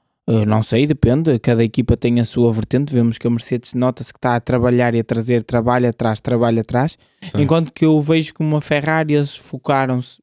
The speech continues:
Speaker 1: nota-se que existe um foco já no carro do, do próximo ano e existe um trabalho na pista. Na minha opinião, o que tem acontecido n-, neste final de temporada é o trabalho, ok, que,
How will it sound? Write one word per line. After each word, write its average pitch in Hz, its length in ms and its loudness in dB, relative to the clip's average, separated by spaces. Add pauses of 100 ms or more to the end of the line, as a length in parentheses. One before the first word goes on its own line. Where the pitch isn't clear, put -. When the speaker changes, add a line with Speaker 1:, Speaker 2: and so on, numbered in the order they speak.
Speaker 1:
nota-se 147 400 -4
que - 140 -6
existe 123 300 -2
um 120 60 -6
foco - 440 -4 (420)
já 123 160 2
no 120 100 0
carro 104 260 -4
do, 113 300 2
do 117 100 2
próximo 127 440 0
ano 165 200 0 (320)
e 156 160 4
existe 160 360 0
um 160 100 2
trabalho 143 480 2
na 135 160 2
pista. 175 500 -4 (320)
Na 139 120 2
minha 151 200 2
opinião, 139 640 0
o - 120 -6
que - 80 -16
tem 147 140 0
acontecido 135 600 -2 (640)
n-, 135 320 2
neste 139 240 -2
final 139 180 2
de 123 60 -6
temporada 131 440 2
é 127 60 4
o 123 140 2
trabalho, 151 760 0 (140)
ok, 117 260 -2
que, - 120 -12